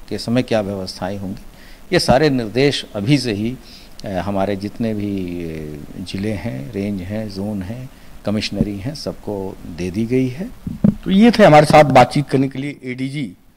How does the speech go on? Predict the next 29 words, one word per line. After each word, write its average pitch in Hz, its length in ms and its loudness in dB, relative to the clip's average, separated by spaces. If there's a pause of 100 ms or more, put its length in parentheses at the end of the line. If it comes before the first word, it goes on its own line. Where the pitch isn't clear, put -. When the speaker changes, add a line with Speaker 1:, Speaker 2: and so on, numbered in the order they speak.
(320)
Speaker 2:
एलओ 123 240 -4
प्रशांत 135 680 -8
कुमार 143 220 -6
जी, 185 80 -10
इनका 170 200 -8
साफ 143 300 2
तौर 135 140 -2
पे 131 100 -8
कहना 127 240 -8
है 160 160 -10
कि 151 100 -12
जो 131 220 -6
ये 120 100 -6
पंचायत 123 440 -4
चुनाव 127 360 -4
है, 123 100 -10
अ, - 640 -6
इसमें 139 260 -8
चुनौती 147 400 -6
जरूर 151 300 -4
है, 165 120 -8 (160)
लेकिन 147 360 0 (380)
व्यवस्था 170 380 -4
को 139 180 -14
पूरी 160 240 -12
तरह 131 200 -8
से 123 200 -18
मूर्त 151 280 -16
रूप 120 200 -14